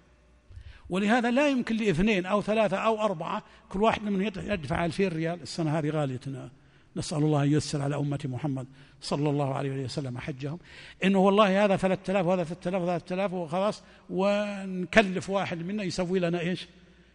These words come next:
يسوي لنا حجة. لا يقول أحد بهذا أحد، مع أن كل واحد منهم ما هو فقط النية، وإنما دفع جزءاً من ماله. بقي جوابا لسؤالك،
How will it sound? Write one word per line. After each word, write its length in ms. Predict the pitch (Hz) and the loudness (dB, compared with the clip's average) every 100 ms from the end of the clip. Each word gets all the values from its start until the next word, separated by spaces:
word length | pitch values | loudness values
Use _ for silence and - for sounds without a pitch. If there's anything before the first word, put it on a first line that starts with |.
| - | -2
يسوي 320 | - 160 165 | 2 4 4
لنا 200 | 147 143 | 2 -2
حجة. 360 | - 131 107 - - | -4 -6 4 8 8
لا 140 | 143 | 8
يقول 280 | 175 185 214 | 4 2 -2
أحد 400 | 175 175 131 123 156 - | -2 -4 -6 -10 -12 -10
بهذا 460 | 147 139 151 139 | -6 -4 -4 -6
أحد، 200 | 120 - - - - - - | -8 -12 -14 -20 -20 -20 -6
مع 140 | 147 139 | 0 2
أن 80 | |
كل 180 | - 180 | 6 8
واحد 280 | 190 185 175 | 8 6 2
منهم 320 | 180 202 196 - - - | 2 2 2 0 -10 4
ما 100 | 190 | 6
هو 100 | 214 | 6
فقط 320 | 220 - 170 | 4 0 0
النية، 420 | 156 156 165 170 - - | 2 4 2 0 -4 -6
وإنما 420 | 160 165 165 160 | 2 4 6 4
دفع 340 | 156 185 - 151 | 2 4 4 4
جزءاً 440 | 151 151 - 175 - - - 143 | -2 -6 -6 -10 -10 -20 -18 -10
من 200 | 120 110 | -10 -10
ماله. 240 | 98 95 - - - - - | -16 -20 -20 -20 -20 -20 -2
بقي 380 | 127 175 156 151 - - - - - _ - - _ _ - | 4 4 4 0 -2 -18 -20 -20 -20 _ -20 -20 _ _ -6
جوابا 360 | 123 139 190 180 | 2 6 6 6
لسؤالك، 760 | 147 123 147 131 123 113 - | 0 -4 -6 -6 -6 -10 -14